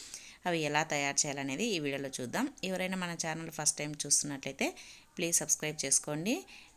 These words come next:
మీకు ఈ వీడియో నచ్చినట్టయితే లైక్ చేయడం మాత్రం మర్చిపోవద్దండి. ఇప్పుడైతే లేట్ చేయకుండా వీడియోలోకి వెళ్ళిపోదాం. ఇదిగోండి మిగిలిన దోశ పిండి అండి. నేను రెండు రోజులు దోశలు వేసినాను. ఇదైతే మూడో రోజు అండి. పిండి మిగిలిన పిండితోటి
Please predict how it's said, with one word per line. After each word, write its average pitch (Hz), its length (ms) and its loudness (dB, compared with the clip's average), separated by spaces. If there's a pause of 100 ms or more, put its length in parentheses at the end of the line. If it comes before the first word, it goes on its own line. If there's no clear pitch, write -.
(120)
మీకు 180 280 -2
ఈ 160 60 0
వీడియో 165 240 2
నచ్చినట్టయితే 160 520 -2
లైక్ 160 260 2
చేయడం 170 260 0
మాత్రం 156 280 -4
మర్చిపోవద్దండి. 139 720 -2 (500)
ఇప్పుడైతే 175 400 0 (260)
లేట్ 156 280 0
చేయకుండా 151 360 -2
వీడియోలోకి 147 400 0
వెళ్ళిపోదాం. 127 420 -4 (140)
ఇదిగోండి 165 400 -2 (120)
మిగిలిన 175 380 -2
దోశ 156 300 2
పిండి 151 240 -6
అండి. 147 160 -4
నేను 214 200 0
రెండు 156 200 0
రోజులు 165 180 0
దోశలు 151 340 -2
వేసినాను. 139 480 -2 (480)
ఇదైతే 156 300 -2
మూడో 156 280 0
రోజు 147 240 -2
అండి. 160 200 -2
పిండి 170 320 -2
మిగిలిన 156 340 -2
పిండితోటి 156 560 -4